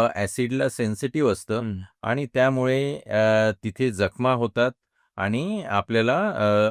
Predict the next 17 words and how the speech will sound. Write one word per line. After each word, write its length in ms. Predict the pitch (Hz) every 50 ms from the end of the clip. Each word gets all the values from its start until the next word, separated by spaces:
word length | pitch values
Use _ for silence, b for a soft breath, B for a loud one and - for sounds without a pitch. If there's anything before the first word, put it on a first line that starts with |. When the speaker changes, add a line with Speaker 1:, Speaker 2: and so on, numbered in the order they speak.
| - 95
Speaker 1:
ॲसि-, 680 | 104 104 - - 120 123 120 - - _ _ - - 73
ॲसिडिटीचे 760 | 92 101 98 92 - 131 113 101 95 - 113 - 143 160 143
लक्षणं 320 | 101 - - - 101 123
जाणवतात. 440 | 143 139 117 95 87 78 - 73 71 _
Speaker 2:
हम्म. 440 | _ _ _ _ _ _ _ 98 -
Speaker 1:
तर 100 | 151 165
याच्या 460 | 170 131 120 104 92 - - 147 156 165
होण्यामागचे 880 | 135 135 139 139 147 151 147 143 139 131 - _ - - 147 147 147
मुख्य 380 | 139 131 127 - _ - 151 139
कारणं 380 | - 123 110 107 110 117 120
म्हणजे, 480 | 123 123 123 123 117 117 127 131 139 147 b b b b b b b b b -
अ, 80 | 107 110 113 117 117 120 123 123 - _ _ _ _ _ _ _ _ _ _ _ _ -
आपण 420 | 107 110 - - 131 131 135 127
रात्री 680 | 113 113 101 - _ - 127 123 127 131 131 131 127 - -
उशिरा 420 | - 104 98 - - 120 131 131
जेवण 360 | 117 117 123 117 123 123 120
करणं, 520 | 104 123 113 110 110 117 117 117 120 120